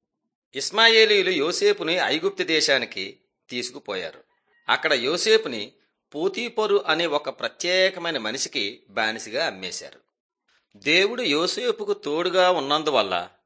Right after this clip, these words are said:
అతడు ఏం చేసినా అందులోనూ మేలు పొందేవాడు. అది చూసి పోతీఫరు యోసేపును తన ఇంటి బాధ్యతలన్నీ చూసేవానిగా పెట్టుకున్నాడు. యోసేపు మంచి అందమైన పొడుచబ్బాయి.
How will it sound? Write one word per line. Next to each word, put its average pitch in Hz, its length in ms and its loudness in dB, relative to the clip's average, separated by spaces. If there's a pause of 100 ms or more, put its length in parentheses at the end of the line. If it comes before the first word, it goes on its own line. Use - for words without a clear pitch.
(760)
అతడు 139 240 -2
ఏం 175 300 2
చేసినా 185 580 2
అందులోనూ 160 500 2
మేలు 127 260 -2
పొందేవాడు. 101 580 -6 (800)
అది 135 140 2 (140)
చూసి 131 480 -6 (160)
పోతీఫరు 143 460 -2
యోసేపును 123 680 -6
తన 117 360 -6
ఇంటి 127 520 -6 (300)
బాధ్యతలన్నీ 123 880 0 (120)
చూసేవానిగా 113 680 -4
పెట్టుకున్నాడు. 87 680 -12 (880)
యోసేపు 175 640 0
మంచి 175 520 -2
అందమైన 156 520 2
పొడుచబ్బాయి. 113 800 -2